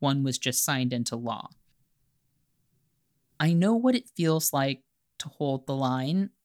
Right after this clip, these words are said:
when not enough people have your back. What these young people accomplished by holding off so many attacks and by expressing themselves as trans young people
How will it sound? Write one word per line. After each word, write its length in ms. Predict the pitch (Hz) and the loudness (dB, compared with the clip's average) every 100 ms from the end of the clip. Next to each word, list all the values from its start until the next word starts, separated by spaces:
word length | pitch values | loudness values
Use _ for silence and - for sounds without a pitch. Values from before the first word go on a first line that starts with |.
| _ | _
when 260 | 151 151 151 | -2 0 2
not 200 | 156 160 | 0 0
enough 280 | 165 156 _ | -2 -4 _
people 420 | 151 - 147 135 | -8 -4 -4 -2
have 240 | 143 127 | -2 -2
your 120 | 139 | -6
back. 480 | 127 117 - - - _ _ _ _ _ _ _ _ _ _ _ - | -4 -4 -6 -14 -20 _ _ _ _ _ _ _ _ _ _ _ -2
What 220 | 165 - | -2 0
these 240 | 165 160 | -2 0
young 180 | 190 214 | 2 2
people 320 | - 226 165 | 0 -2 0
accomplished 800 | 135 - 147 143 147 135 - - | -2 -2 -4 -4 -6 -6 -6 -4
by 200 | 147 139 | -2 -2
holding 340 | 139 147 151 | -2 -4 -2
off 240 | 143 135 - - | -2 -4 -6 -8
so 260 | - 180 | -4 0
many 240 | 175 156 135 | 0 0 -2
attacks 640 | - 117 110 _ - - - - | -4 -8 -8 _ -8 -8 -8 -2
and 220 | 143 135 | -2 2
by 160 | 147 | 2
expressing 600 | 139 - - 185 185 185 156 | 2 -2 0 0 2 0 0
themselves 680 | 139 - 139 131 131 - - | 0 -2 -2 -2 -4 -6 -4
as 200 | 135 - | -2 -2
trans 500 | - 170 165 160 147 | -2 -2 -2 -2 -2
young 220 | 143 143 | -2 -4
people 520 | 147 131 139 127 | -6 -6 -4 -6